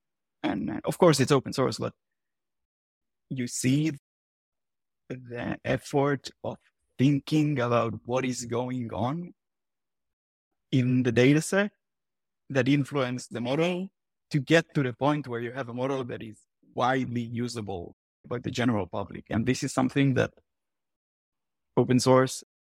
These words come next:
open source individuals, uh,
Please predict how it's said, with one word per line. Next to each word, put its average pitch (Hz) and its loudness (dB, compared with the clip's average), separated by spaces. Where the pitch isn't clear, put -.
open 123 -6
source 123 0
individuals, 120 2
uh, 127 -20